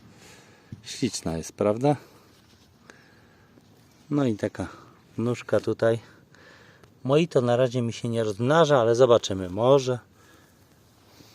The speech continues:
I idziemy dalej. Kolejna roślinka ze szklarni to jest Passiflora bananowa,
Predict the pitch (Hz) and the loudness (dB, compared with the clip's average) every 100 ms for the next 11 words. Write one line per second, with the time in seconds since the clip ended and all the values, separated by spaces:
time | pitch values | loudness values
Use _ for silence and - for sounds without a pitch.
0 | - _ _ _ _ _ _ - _ - | -20 _ _ _ _ _ _ -20 _ -20
1 | _ _ _ _ _ - - - - _ | _ _ _ _ _ -20 -20 -20 -20 _
2 | - 175 165 113 113 110 98 87 82 80 | -2 2 2 4 4 4 4 4 2 -2
3 | - - - - - - - _ - _ | -10 -20 -20 -20 -20 -20 -20 _ -20 _
4 | _ _ _ _ _ _ - - - 127 | _ _ _ _ _ _ -12 -6 0 2
5 | 156 135 107 - 110 98 120 135 107 - | 6 4 4 2 -2 2 4 4 2 -2
6 | 107 90 - 131 - 90 95 113 - - | -2 -2 2 0 4 4 6 4 0 -20
7 | - _ - - - _ _ - 151 - | -20 _ -20 -20 -20 _ _ 2 2 2
8 | 104 - 113 113 104 110 107 107 104 92 | -2 4 6 8 6 4 4 4 4 6
9 | 107 | 4